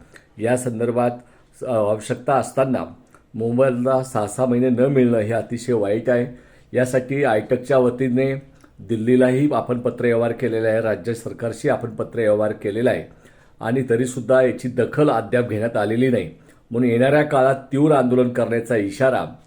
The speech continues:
आयटकच्या वतीने, आशा गटप्रवर्तक संघटनेच्या वतीने आपण देत आहोत. आपापल्या जिल्ह्यामध्ये त्वरित आपल्याला निवेदन आपण दिलेले आहेत, कारवाई होत नाही म्हणून रस्त्यावर उतरण्याची वेळ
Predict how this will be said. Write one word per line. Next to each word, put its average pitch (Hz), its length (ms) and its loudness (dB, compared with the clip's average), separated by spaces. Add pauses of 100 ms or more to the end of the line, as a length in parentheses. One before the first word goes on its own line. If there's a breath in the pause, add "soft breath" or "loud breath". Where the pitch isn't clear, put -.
आयटकच्या 107 500 -2
वतीने, 127 360 0
आशा 110 280 0
गटप्रवर्तक 110 460 -6
संघटनेच्या 110 560 -6
वतीने 113 320 -2
आपण 120 260 -2
देत 117 240 0
आहोत. 135 240 2 (360 loud breath)
आपापल्या 123 400 0
जिल्ह्यामध्ये 127 680 2 (400 loud breath)
त्वरित 131 320 0 (300 soft breath)
आपल्याला 117 440 0
निवेदन 127 480 4
आपण 117 280 0
दिलेले 120 280 4
आहेत, 127 220 2
कारवाई 120 280 4
होत 131 380 0
नाही 120 160 2
म्हणून 110 220 -2
रस्त्यावर 143 400 2
उतरण्याची 123 540 2
वेळ 120 280 4